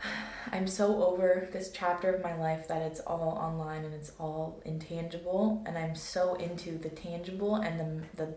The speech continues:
the profound and the deep and the spiritual and the meaningful. Like, I don't,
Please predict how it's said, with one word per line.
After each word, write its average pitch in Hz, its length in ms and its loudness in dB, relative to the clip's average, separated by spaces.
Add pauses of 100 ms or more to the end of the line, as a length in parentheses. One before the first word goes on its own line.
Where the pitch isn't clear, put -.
the 160 80 -2
profound 165 840 -4
and 156 160 -4
the 151 60 -6
deep 160 440 -8
and 160 220 -2
the 156 80 -6
spiritual 170 580 0
and 160 120 0
the 151 40 -4
meaningful. 170 540 -4
Like, - 180 -6 (460)
I - 80 -4
don't, 196 500 6